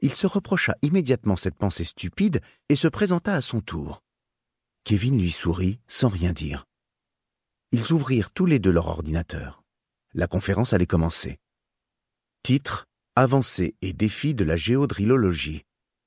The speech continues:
Géodrillologie, la science des vers de terre. Autant dire que, pour cet exposé qui ne figurait dans aucune partie du cursus obligatoire, il n'y avait pas foule. « Je n'aurais peut-être pas dû venir », murmura Arthur pris d'un dernier remords. «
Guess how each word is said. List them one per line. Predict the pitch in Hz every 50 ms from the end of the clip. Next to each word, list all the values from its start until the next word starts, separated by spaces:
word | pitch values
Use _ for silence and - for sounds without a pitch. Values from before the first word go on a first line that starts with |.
| _ _ _ _ _ _ _ _ _ _
Géodrillologie, | - 82 80 95 120 143 147 143 165 135 - - - 120 120 139 143 123 98 80 - - 80 82 80 78 - _ _ _ - - - - -
la | - 95 107
science | - - - - 135 143 151 160 170 123
des | 90 90
vers | 87 85 113 143 135 120
de | 98 87
terre. | - - 90 82 78 - - - - _ _ _ _ _ _ _ _ _ _ _ _ _ _
Autant | - 120 117 - 107 101
dire | 95 127 160 160 -
que, | - 101 76 - - _ _
pour | - 95 -
cet | - 95 78 -
exposé | 90 - - - 98 92 82 98 104
qui | - - -
ne | 78 82
figurait | 87 - - 90 90 98 92 - 95 95
dans | 76 - 69 -
aucune | - 139 139 - - 127 104 90
partie | - - 98 - - - 98
du | 78 78
cursus | - - 104 - - 101 87 -
obligatoire, | 92 73 73 78 95 90 - - 131 135 135 135 123 - _ _ _ _ _ _ _ _ _ -
il | 135 131 107
n'y | 90 95
avait | 101 123 160
pas | - 135 110
foule. « | - - - - 80 71 64 65 98 - _ _ _ _ _ _ _ _ _ _ _ _ _ _ -
Je | - 87
n'aurais | 82 85 87 95 95
peut-être | - 104 82 110 104 - 107
pas | 90 123 131
dû | 135 147
venir », | 131 110 104 85 - - - - _ _ _ _ _ _ _ _ _ _ _
murmura | - 87 90 92 92 92 92 82 90 92
Arthur | 87 80 - - - 98 92
pris | - - - 98
d'un | 82 90 87
dernier | 85 90 90 90 90
remords. « | 78 87 90 87 87 85 78 - -